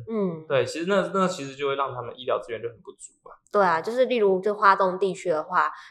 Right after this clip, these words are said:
Speaker 1: 可能住在离医院超过一个小时以上车程的人数大概可能五成，那台北的话可能近九成的人都住在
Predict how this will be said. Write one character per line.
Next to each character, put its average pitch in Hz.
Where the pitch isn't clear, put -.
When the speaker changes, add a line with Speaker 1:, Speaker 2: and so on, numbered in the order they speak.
Speaker 1:
可 208
能 190
住 262
在 240
离 185
医 208
院 214
超 202
过 190
一 180
个 175
小 165
时 175
以 143
上 185
车 208
程 175
的 170
人 170
数 185
大 180
概 180
可 170
能 165
五 190
成， -
那 262
台 202
北 196
的 165
话 190
可 185
能 151
近 220
九 139
成 165
的 139
人 101
都 185
住 226
在 185